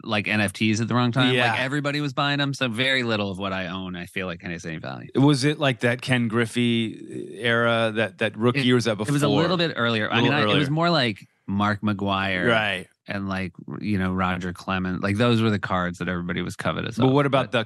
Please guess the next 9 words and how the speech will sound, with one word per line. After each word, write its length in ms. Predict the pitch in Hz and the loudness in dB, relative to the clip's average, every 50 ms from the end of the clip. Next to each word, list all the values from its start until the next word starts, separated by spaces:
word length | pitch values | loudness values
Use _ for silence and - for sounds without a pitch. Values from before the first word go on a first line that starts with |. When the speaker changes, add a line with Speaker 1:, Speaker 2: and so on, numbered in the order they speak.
| - | -4
Speaker 2:
comics? 560 | - - - 160 170 170 160 123 104 92 - - | -6 -2 0 2 2 2 2 0 -2 -4 -6 -10
'Cause 140 | - 113 | -6 -2
I 140 | 113 113 127 | 0 2 2
was 160 | 143 143 123 | 2 0 0
into 120 | 131 120 110 | 0 0 -2
comics 360 | - - 113 107 107 101 - | 0 0 0 0 0 -2 -6
for 120 | - - | -4 -4
a 60 | 98 95 | -2 0
minute, 580 | 95 98 107 131 143 131 113 95 87 82 - | 0 2 2 2 2 2 2 2 0 -2 -4